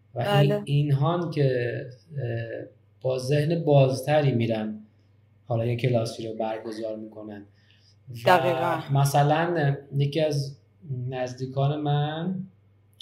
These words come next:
Speaker 1: بعد از چند وقت که ورزش نکرده بود،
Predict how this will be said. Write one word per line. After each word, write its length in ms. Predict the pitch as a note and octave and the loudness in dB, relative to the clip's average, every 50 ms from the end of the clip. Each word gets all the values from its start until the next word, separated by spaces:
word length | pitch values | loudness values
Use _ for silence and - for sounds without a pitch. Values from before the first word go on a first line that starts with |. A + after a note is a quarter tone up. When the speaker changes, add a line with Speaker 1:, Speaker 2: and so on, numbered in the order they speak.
| - _ C3+ | -14 _ 2
Speaker 1:
بعد 200 | C3+ D3 D3+ E3 | 2 2 4 4
از 220 | F3 F3 E3+ - | 0 0 -2 -8
چند 680 | - - E3+ E3 E3 F3 F3 E3+ D#3+ - - C#3+ C#3 | -6 -4 -2 -2 -2 -2 -4 -6 -8 -10 -8 -4 -2
وقت 300 | D#3+ D#3 D#3+ D3+ - - | 0 0 0 0 -4 -4
که 100 | - C#3+ | -2 0
ورزش 460 | C3+ C3 B2 A#2+ A#2+ B2 B2+ B2 - C3 | 2 2 2 0 -2 -2 -6 -10 -10 -12
نکرده 480 | B2 A#2+ B2+ B2 B2 B2 - C3 C3 | -10 -6 -2 -2 -2 -2 -4 -8 -10
بود، 320 | C3 C#3+ E3 G3+ A#3+ C#4 | -8 -6 -6 -4 -4 -6